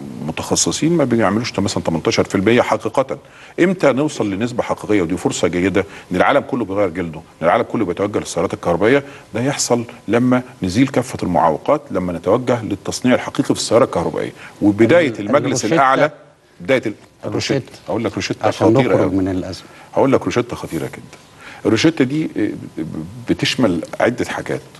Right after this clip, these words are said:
Speaker 1: أول حاجة هقول لها، أقولها لل-، لل-، ل-، لأهلي وناسي اللي، اللي أنتمي إليهم هم تجار السيارات، إحنا محتاجين،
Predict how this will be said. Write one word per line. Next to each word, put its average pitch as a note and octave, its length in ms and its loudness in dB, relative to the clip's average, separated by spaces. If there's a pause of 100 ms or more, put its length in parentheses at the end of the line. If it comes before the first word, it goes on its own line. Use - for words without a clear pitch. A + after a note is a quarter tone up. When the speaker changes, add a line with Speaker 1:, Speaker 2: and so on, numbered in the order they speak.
(640)
Speaker 1:
أول D3 200 4
حاجة C3+ 260 0
هقول F#2 260 0
لها، A2 320 0
أقولها F#2+ 240 0
لل-، E2+ 220 -2
لل-، D2+ 440 -4 (440)
ل-، E2+ 340 4
لأهلي A#2 340 4
وناسي A2+ 360 -2
اللي، G#2 260 -2
اللي F#2+ 300 2
أنتمي A2+ 300 2
إليهم A2 240 4
هم G#2 140 2
تجار G2+ 280 2
السيارات، A2+ 440 4 (320)
إحنا - 200 -4
محتاجين، G2 520 -2